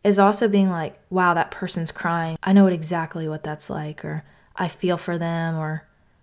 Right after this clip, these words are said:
"I really hope that their day gets better," versus being the other side that is, "Why is that person crying?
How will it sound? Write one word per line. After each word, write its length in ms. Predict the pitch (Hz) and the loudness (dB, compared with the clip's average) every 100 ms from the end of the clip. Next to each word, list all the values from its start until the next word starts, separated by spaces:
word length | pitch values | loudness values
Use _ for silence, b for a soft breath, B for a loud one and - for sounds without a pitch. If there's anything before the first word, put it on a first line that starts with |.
| _ | _
"I 60 | 185 | 0
really 260 | 190 180 | 2 4
hope 140 | 180 180 | 2 -2
that 140 | 170 | -4
their 100 | 165 | -4
day 160 | 170 170 | -4 -4
gets 200 | 156 - | -4 -4
better," 560 | 156 165 170 175 185 b b b - | -4 -2 -2 -2 -4 b b b -4
versus 580 | 185 240 311 220 185 170 | 4 4 4 4 4 4
being 240 | 185 185 | 4 4
the 160 | 175 185 | 2 2
other 200 | 185 175 | 2 2
side 480 | - 175 180 170 | 2 2 2 0
that 280 | 170 160 156 | -2 -2 -2
is, 440 | 175 165 156 - - _ _ _ _ | -2 -2 0 -2 -4 _ _ _ _
"Why 240 | - 160 190 | -10 0 2
is 80 | 330 | 4
that 120 | 254 | 2
person 280 | 233 208 165 | 2 2 -2
crying? 480 | 160 175 - - | -4 -6 -6 -10